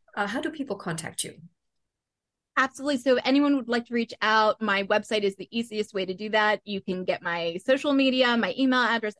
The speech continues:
Speaker 2: everything there. And that is from w w w dot the neurodiverse teacher dot com.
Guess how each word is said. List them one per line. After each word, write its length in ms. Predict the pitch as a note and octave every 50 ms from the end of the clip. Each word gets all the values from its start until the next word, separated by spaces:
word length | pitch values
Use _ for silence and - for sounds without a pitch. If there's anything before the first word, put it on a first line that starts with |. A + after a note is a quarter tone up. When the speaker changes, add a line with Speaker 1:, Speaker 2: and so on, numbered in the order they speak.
| -
Speaker 2:
everything 400 | - G#3 G3+ G3+ G3+ - G3 G3+
there. 260 | G3 F#3 F#3 F#3 F#3 - -
And 160 | G3+ G#3 G#3
that 140 | G3 G#3 G#3
is 140 | G3+ G3 - _ _ _
from 220 | G3 G3 F#3 E3+ - _ -
w 240 | A#3+ A3 A#3+ A#3+
w 280 | A#3 A3+ G#3+ G#3+ G#3 G3+
w 20 |
dot 300 | - F#3+ F3 F3 - - - _ _ -
the 100 | F#3+ F#3
neurodiverse 1040 | F#3+ F#3+ F#3+ F#3+ G3 G3 F#3+ F#3+ G3+ G3 E3+ E3 E3 E3+ F#3 F3 F3+ - - - -
teacher 440 | - E3+ E3 - D#3+ D3+ D3+ - - _ _ -
dot 140 | - G#2 - _ -
com. 160 | B2+ -